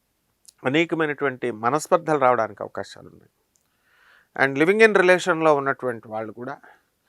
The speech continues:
వాళ్ళు విడిపోవడానికి అవకాశాలు ఉన్నాయి. కాబట్టి ఈ ఎవరైతే నష్టపోయారో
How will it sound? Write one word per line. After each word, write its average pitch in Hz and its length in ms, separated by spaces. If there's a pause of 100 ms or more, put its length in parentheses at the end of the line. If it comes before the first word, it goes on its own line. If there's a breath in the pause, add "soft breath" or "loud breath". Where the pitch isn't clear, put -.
(320)
వాళ్ళు 127 560
విడిపోవడానికి 151 680
అవకాశాలు 113 600
ఉన్నాయి. 87 220 (880 soft breath)
కాబట్టి 143 540 (360)
ఈ 170 460
ఎవరైతే 190 520
నష్టపోయారో 147 880